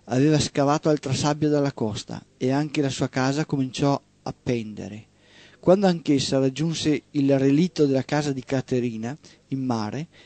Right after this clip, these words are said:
gli anziani di quel villaggio di esquimesi inuit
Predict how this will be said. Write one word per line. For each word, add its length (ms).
gli 160
anziani 420
di 100
quel 160
villaggio 460
di 120
esquimesi 680
inuit 580